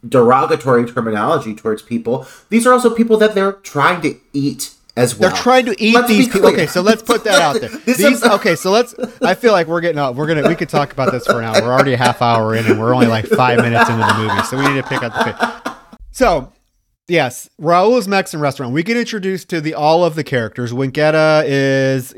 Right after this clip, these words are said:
Speaker 2: I think she's a waitress, right? Or she's some sort
Speaker 1: Yeah.
Speaker 2: of, I don't know what. She's dressed as a police officer for her, uh, Halloween uniform. Yannick is the chef.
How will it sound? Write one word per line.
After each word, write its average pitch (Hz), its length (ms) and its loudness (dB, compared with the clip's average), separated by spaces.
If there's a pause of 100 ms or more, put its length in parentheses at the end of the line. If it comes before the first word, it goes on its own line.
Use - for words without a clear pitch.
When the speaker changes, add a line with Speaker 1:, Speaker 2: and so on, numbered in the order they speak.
Speaker 2:
I 131 100 -8
think 139 200 -6
she's 135 200 -4
a 139 60 0
waitress, 135 800 -4
right? 131 360 -2
Or 113 200 -2
she's 117 280 -6
some 127 240 -6
sort - 200 -4
Speaker 1:
Yeah. - 100 0
Speaker 2:
of, 80 120 -12 (180)
I 107 100 -10
don't 107 120 -8
know 101 80 -8
what. 95 120 -10
She's 117 240 -6
dressed 180 340 0
as 131 120 0
a 120 100 -4 (240)
police 135 300 -4
officer 104 400 -8
for 104 200 -12
her, 104 360 -10 (240)
uh, 107 200 -8
Halloween 104 460 -8
uniform. 101 340 -10
Yannick 143 360 0
is 135 140 -6
the 143 80 -4
chef. 127 440 -2